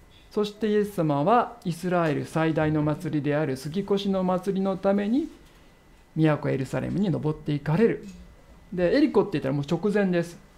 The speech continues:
ね。そのエリコで改心したのが、あの有名な徴税人のザーカイっていうことですね。ですから本当にもうメシアとしての活動のもう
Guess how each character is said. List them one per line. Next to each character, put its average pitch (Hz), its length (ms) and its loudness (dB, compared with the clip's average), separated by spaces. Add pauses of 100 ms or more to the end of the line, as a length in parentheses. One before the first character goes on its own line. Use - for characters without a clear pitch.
(260)
ね。 165 240 -2 (400)
そ 196 120 -2
の 190 100 2
エ 254 80 4
リ 269 140 2
コ 226 160 4
で 247 280 6
改 185 280 2
心 135 240 -4
し - 60 -12
た 165 120 -2
の 170 160 0
が、 277 320 2
あ 147 140 -2
の 139 140 -2
有 139 260 -2
名 139 260 -4
な 226 280 -2 (160)
徴 147 240 -2
税 135 260 -2
人 135 240 -2
の 170 100 -2
ザ 175 200 2
ー 202 80 -2
カ 135 120 -6
イ - 20 -10
っ - 40 -14 (260)
て 143 60 -14
い 127 40 -12
う - 20 -14
こ - 120 -18
と - 100 -14
で - 120 -12
す - 100 -18
ね。 202 380 0 (2000)
で 254 80 -2
す 240 100 -10
か 156 80 0
ら 147 60 0
本 220 180 2
当 262 80 2
に 240 120 4
も 220 340 2
う - 20 -2
メ 196 120 2
シ 196 100 0
ア 151 80 0
と 143 120 -6
し - 100 -12
て 170 80 -4
の 143 120 -2
活 - 320 -6
動 175 300 2
の 202 140 -2
も 160 120 -4
う - 20 -8